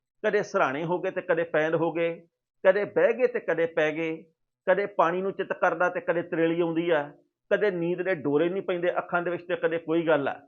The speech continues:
ਤੇ ਇਸੇ ਜੇਲ੍ਹ ਦੇ ਵਿੱਚ ਇੱਕ ਹੋਰ ਸੀਨੀਅਰ ਅਧਿਕਾਰੀ ਆ, ਉਹਦੇ ਵੱਲੋਂ ਫਿਰ ਕਹਿੰਦੇ ਵੀ ਡੀ ਆਈ ਜੀ ਸਾਹਿਬ ਨੂੰ ਚਾਦਰ ਵਿਛਾ ਕੇ ਦਿੱਤੀ ਗਈ,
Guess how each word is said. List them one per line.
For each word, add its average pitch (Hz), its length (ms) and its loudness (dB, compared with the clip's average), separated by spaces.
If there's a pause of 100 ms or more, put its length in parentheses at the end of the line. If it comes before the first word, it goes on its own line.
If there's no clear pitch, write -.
(300)
ਤੇ 226 80 2
ਇਸੇ 240 580 -2
ਜੇਲ੍ਹ 226 280 -2
ਦੇ 226 80 -2
ਵਿੱਚ 196 200 -4
ਇੱਕ 196 300 -2
ਹੋਰ 175 280 -2
ਸੀਨੀਅਰ 220 460 -6
ਅਧਿਕਾਰੀ 135 440 -2
ਆ, 107 120 -4 (500)
ਉਹਦੇ 254 280 6
ਵੱਲੋਂ 214 300 4
ਫਿਰ 202 220 -2
ਕਹਿੰਦੇ 202 280 -2
ਵੀ 185 480 -6
ਡੀ 156 160 -4
ਆਈ 196 120 4
ਜੀ 175 160 -8
ਸਾਹਿਬ 180 260 0
ਨੂੰ 175 300 -6 (260)
ਚਾਦਰ 180 280 2
ਵਿਛਾ 175 300 -2
ਕੇ 180 160 -4
ਦਿੱਤੀ 160 320 -4
ਗਈ, 156 280 -4